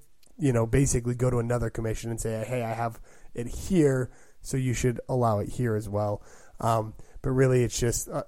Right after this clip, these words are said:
a bargaining tool for him against the U F C. But it, Floyd Mayweather won't or can't fight in California. And I'm not sure the stipulations, um, but I trust Reddit enough that if that guy was wrong, he would have been eaten alive in the,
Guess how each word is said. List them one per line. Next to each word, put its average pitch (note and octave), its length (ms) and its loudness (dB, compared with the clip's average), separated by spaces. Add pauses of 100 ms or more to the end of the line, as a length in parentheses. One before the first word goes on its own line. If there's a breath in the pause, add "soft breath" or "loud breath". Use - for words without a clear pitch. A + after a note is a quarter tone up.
(120)
a C3 100 2
bargaining A#2 560 2
tool G#2+ 240 0
for G#2 200 -2
him A2 340 0
against G#2 560 -2
the A2+ 120 -2
U G#2+ 200 2
F - 80 -2
C. G2+ 360 -4 (400 loud breath)
But A2 200 2
it, A#2 180 0 (140)
Floyd A#2 320 4
Mayweather G#2 540 2
won't G#2+ 440 2
or G#2 160 -2
can't G#2 440 2
fight G#2+ 240 0
in G2+ 80 -8
California. G#2 460 -2
And G#2+ 100 -2
I'm B2+ 140 2
not C3 160 2
sure A#2+ 140 0
the G#2 100 -6
stipulations, A#2+ 880 0 (480 loud breath)
um, A#2+ 280 2
but A#2+ 120 -2
I B2 80 2
trust A#2 340 0
Reddit A2 240 0
enough G#2 460 -4 (400)
that G#2 240 0
if A2 160 -4
that A2 160 2
guy G#2 160 0
was G2+ 180 -2
wrong, G#2+ 320 0
he A2 140 -4
would G#2 100 0
have G2+ 80 -6
been G2+ 160 -6
eaten A2+ 220 -6
alive G2+ 380 -4
in F#2+ 60 -8
the, G2 80 -6